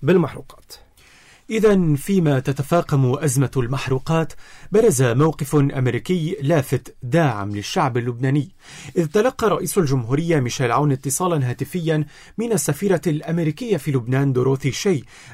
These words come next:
Speaker 2: أبلغته فيه قرار الإدارة الأمريكية بمساعدة لبنان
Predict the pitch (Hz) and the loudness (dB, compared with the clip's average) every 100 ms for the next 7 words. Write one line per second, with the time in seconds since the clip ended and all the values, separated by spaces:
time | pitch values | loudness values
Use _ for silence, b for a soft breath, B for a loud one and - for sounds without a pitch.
0 | - 170 196 254 220 214 - 220 185 190 | -2 2 4 2 2 2 2 0 0 0
1 | 180 160 180 170 123 110 127 127 185 180 | 0 0 0 0 -2 -4 -6 -2 0 0
2 | 156 180 156 151 147 139 190 170 180 b | 0 -2 -2 0 2 0 -2 0 0 b
3 | b b 127 147 117 - 127 110 165 185 | b b 0 2 0 -2 0 2 2 0
4 | 190 156 147 185 | 0 -2 0 0